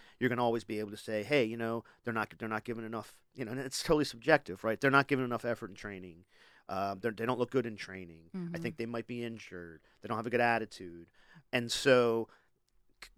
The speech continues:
Speaker 1: sports managers have a,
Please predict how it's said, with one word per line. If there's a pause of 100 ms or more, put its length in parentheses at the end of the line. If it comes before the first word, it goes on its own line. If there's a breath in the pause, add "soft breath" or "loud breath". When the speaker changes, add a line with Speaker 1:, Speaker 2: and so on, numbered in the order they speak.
(260)
Speaker 1:
sports (680)
managers
have (160)
a,